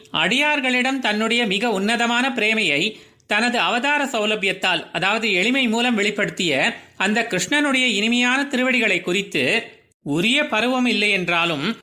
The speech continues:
பழங்களுடன் கூடிய மரங்களும் சிவந்த தாமரைகளை கொண்ட கழனிகள் நிறைந்ததாகவும் தெற்கு திசையிலே புகழத்தக்கதாகவும் உள்ள ஆழ்வார் திருநகரிக்கு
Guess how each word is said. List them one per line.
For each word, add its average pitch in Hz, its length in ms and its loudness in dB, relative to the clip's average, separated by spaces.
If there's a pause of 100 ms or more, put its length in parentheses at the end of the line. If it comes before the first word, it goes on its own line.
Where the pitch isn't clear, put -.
பழங்களுடன் 254 680 2
கூடிய 254 300 2
மரங்களும் 196 640 0 (140)
சிவந்த 277 500 0
தாமரைகளை 247 680 0
கொண்ட 254 320 0
கழனிகள் 254 500 2
நிறைந்ததாகவும் 202 920 0 (160)
தெற்கு 240 380 0
திசையிலே 254 480 0
புகழத்தக்கதாகவும் 240 1000 0
உள்ள 190 420 0 (200)
ஆழ்வார் 269 560 0
திருநகரிக்கு 185 800 -2